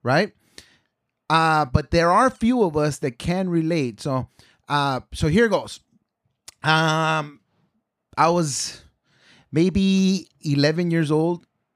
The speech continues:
twelve years old, right? And, uh, I remember getting up in the morning,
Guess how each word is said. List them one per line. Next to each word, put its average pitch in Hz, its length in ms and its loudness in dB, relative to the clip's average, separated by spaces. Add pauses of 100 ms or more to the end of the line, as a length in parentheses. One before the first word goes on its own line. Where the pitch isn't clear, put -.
(320)
twelve 147 320 0
years 151 180 0
old, 135 380 -2 (800)
right? 120 280 -2 (840)
And, 120 160 -2
uh, 113 380 0 (520)
I 127 80 0
remember 147 480 0 (140)
getting 139 320 0
up 120 320 -4 (480)
in 117 160 0
the 113 80 2
morning, 107 560 0